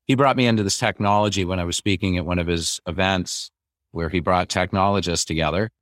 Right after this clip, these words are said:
And it was half, uh,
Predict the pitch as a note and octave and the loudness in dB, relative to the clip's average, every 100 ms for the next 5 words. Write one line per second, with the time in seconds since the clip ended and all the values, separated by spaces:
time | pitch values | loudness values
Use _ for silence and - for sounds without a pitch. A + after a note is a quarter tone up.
0 | _ _ _ - F#2+ F#2 F#2+ F#2 F#2 F#2 | _ _ _ -6 -2 2 2 2 2 0
1 | F2+ F2 - - _ _ _ _ - F#2+ | 0 -2 -8 -12 _ _ _ _ -6 -4
2 | E2 F#2+ F#2+ F#2+ F#2 - - - F#2+ F#2+ | 0 2 4 4 0 -2 -4 0 2 2
3 | F#2 - - - E2+ D#2+ D2+ | 0 -8 -20 -6 -2 0 -2